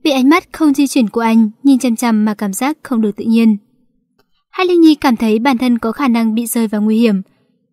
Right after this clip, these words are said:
Không nên có tình cảm. Cô kéo một ít rèm, cửa sổ nhìn ra ngoài, đập vào mi mắt đều là cảnh phố muôn màu muôn vẻ.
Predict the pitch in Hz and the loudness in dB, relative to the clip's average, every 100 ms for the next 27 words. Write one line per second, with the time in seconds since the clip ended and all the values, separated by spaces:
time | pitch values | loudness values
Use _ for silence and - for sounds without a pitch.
0 | _ _ _ - 320 302 254 214 208 262 | _ _ _ -2 0 0 0 -6 -4 -2
1 | 240 220 190 - _ _ - 359 - 233 | -2 -2 -4 -10 _ _ -6 -4 0 2
2 | 247 311 - - - 247 214 220 _ - | 4 2 2 -2 0 0 0 -4 _ -4
3 | 285 277 220 208 202 220 220 220 208 196 | -2 0 0 0 -2 -2 -2 0 -2 -6
4 | _ _ - 285 262 240 247 247 311 - | _ _ -6 -4 -2 0 2 2 0 -4
5 | 254 240 220 208 220 196 - 202 214 240 | -2 0 -2 -4 -6 -6 -6 -4 -2 0
6 | 226 214 208 202 220 208 | 0 0 -2 -4 -2 -4